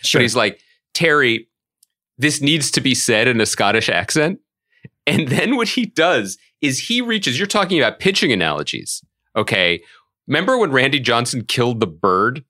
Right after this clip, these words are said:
Speaker 1: Yeah.
Speaker 2: Randy Johnson, the six-foot-nine freakish left-hander, right? And he, like, would, his arm would go so far back behind his body that you would throw it, like, a hundred miles an hour. Brian Cox does this on the radio and unleashes something that is just, like, it,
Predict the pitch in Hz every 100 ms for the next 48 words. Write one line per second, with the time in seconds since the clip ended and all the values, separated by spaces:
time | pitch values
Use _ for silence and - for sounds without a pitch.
0 | - 160 165 117 131 113 120 117 139 101
1 | - - 135 - - 127 - 95 98 107
2 | 110 101 - 113 110 110 - 107 107 -
3 | 131 123 147 131 113 120 107 113 117 110
4 | 101 - _ - 107 - _ 143 151 147
5 | 180 165 131 123 - - 139 160 160 143
6 | 127 131 113 127 120 120 113 104 92 92
7 | 117 104 98 95 - 101 101 90 92 98
8 | 95 92 98 92 90 - - - _ -
9 | 131 190 220 185 131 123 127 147 147 127
10 | 120 110 104 113 117 85 78 _ - -
11 | 143 139 160 196 170 208 - 139 - 98
12 | 87 85 78 - _ - 131 127 - 143
13 | - 131 110 - 151